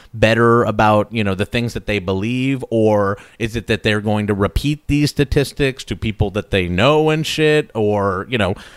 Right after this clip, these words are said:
I, I just think it's masturbatory in the end. I really do think it's masturbatory. And I think the tone of these shows likes to strike this tone of importance because I think that's part of the format. I think part of what these shows are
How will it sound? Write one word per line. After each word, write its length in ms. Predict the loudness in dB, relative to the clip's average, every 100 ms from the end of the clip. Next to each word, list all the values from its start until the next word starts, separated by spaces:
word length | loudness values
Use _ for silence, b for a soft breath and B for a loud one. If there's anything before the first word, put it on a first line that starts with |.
| B B _
I, 140 | 0 0 2
I 140 | 0
just 200 | 2 2
think 160 | 2 2
it's 100 | 2
masturbatory 840 | 2 2 2 0 2 0 -2 -6
in 160 | -4 -2
the 120 | -4
end. 240 | -6 -4
I 60 | 0
really 340 | 2 2 2
do 160 | 2 -2
think 180 | -2 -2
it's 120 | -2
masturbatory. 600 | -2 -2 -2 -2 0 0
And 80 | 0
I 60 |
think 220 | -2 -4 -2
the 80 |
tone 400 | -2 -2 0 0
of 60 | 0
these 200 | 0 -2
shows 420 | 0 4 4 2 -2 B B
likes 460 | 2 4 4 0 -6
to 60 |
strike 380 | -4 2 2 2
this 200 | -2 -4
tone 340 | -2 -2 0 -2
of 100 | -4
importance 580 | -2 0 0 -2 -8
because 220 | -6 -2 2
I 80 |
think 200 | 2 0
that's 180 | 0 0
part 300 | 2 4 4
of 40 | 2
the 80 |
format. 480 | -2 0 0 0 0 -2
I 80 |
think 220 | -2 -4 -4
part 340 | -2 -2 0
of 160 | -2 0
what 200 | 0 0
these 200 | -2 -2
shows 400 | 2 2 2 -2
are 440 | 0 2 2 0